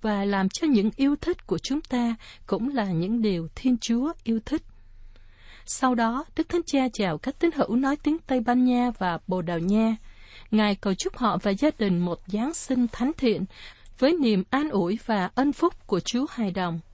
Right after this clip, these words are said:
Đức Thánh Cha cũng nhắc các tín hữu rằng chắc chắn Giáng sinh sẽ tràn đầy ân phúc nếu họ biết đặt Thiên Chúa và giới luật của Người ở tâm điểm đời sống của mình khi trở thành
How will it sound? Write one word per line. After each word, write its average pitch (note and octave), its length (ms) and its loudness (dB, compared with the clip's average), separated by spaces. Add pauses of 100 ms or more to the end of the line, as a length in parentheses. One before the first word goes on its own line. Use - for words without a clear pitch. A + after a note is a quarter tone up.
(680)
Đức D4 140 -4
Thánh D4+ 200 -4
Cha A#3+ 120 -2 (220)
cũng G#3 260 0
nhắc C#4 260 0
các - 240 -10
tín D#4+ 180 2
hữu C4 160 0
rằng G3 300 -2 (400)
chắc - 280 -4
chắn B3+ 320 0
Giáng B3+ 240 -2
sinh C#4+ 300 0
sẽ G3+ 200 0
tràn F#3 320 -2
đầy F3 300 -4
ân B3+ 180 0
phúc E4+ 220 -2 (360)
nếu C#4 160 4
họ B3 260 0
biết - 180 -2
đặt G3+ 260 -2
Thiên D4 200 0
Chúa C#4 340 0 (100)
và F#3+ 160 0
giới G#3 340 0
luật G#3 260 -4
của G3 100 0
Người G3 380 2 (240)
ở G3 160 -4 (120)
tâm D4+ 220 2
điểm F#3 260 -2 (100)
đời G3 220 0
sống A3+ 400 -4
của A#3+ 100 -2
mình G#3 300 2 (360)
khi E4+ 140 4
trở - 200 0
thành F#3+ 300 0